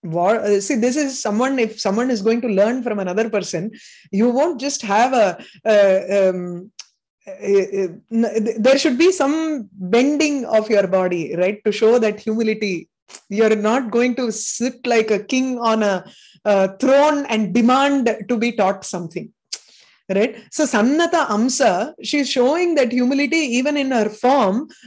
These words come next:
by drooping a little bit. So Sannata Amsa. देव्याः तादृश गमन शिक्षणे योग्यत्वं। She is fit to be taught because she actually, uh, appears to be like a student।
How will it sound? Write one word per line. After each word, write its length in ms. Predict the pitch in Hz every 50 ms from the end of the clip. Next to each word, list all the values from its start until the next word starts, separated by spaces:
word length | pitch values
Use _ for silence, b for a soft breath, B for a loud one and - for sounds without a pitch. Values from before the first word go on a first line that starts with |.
| 190 B
by 560 | 196 226 233 233 269 320 370 381 285 220 196
drooping 540 | 196 247 311 339 330 339 339 330 320 294 -
a 80 | 226 208
little 280 | 196 185 185 202 180
bit. 220 | 156 156 - - - _ _ _ _ _ _ _ _ _ _ _ _ _ _ _ _ _ _ _ 196
So 160 | - 302 302
Sannata 460 | - 226 208 208 220 226 233 226 262
Amsa. 520 | 294 214 180 170 175 185 185 - 175 - - _ _ _ b b b b b b b b b -
देव्याः 560 | 175 185 202 226 240 262 269 262 262 254 269 262 214 190 190 226 302 330 - -
तादृश 520 | 185 175 202 220 214 208 262 262 262 - 208 214 - - - - 196
गमन 520 | 175 160 165 180 190 196 220 254 269 269 311 320 294 - -
शिक्षणे 640 | - - 247 233 - - - 277 269 269 285 311 330 311
योग्यत्वं। 760 | 240 190 190 220 233 226 220 269 269 - - - 208 180
She 200 | 165 - 240 233 233
is 120 | 214 - -
fit 160 | 320 320 - -
to 60 | 330 277
be 160 | 302 285 233 190
taught 340 | - 185 196 277 - - - b b b b b b
because 280 | 247 262 320 320 294 -
she 400 | - 294 294 311 349 370 427 - - _ -
actually, 760 | 214 226 220 226 - - 302 294 294 320 311 311 285 - - _ _ -
uh, 280 | 233 247 233 220 208 196 - -
appears 560 | 220 214 214 294 294 320 339 359 - - -
to 120 | - 277
be 220 | 226 240 269 285 277
like 240 | 254 233 214 208
a 80 | 311 359
student। 540 | - - - 220 185 156 160 143 131 -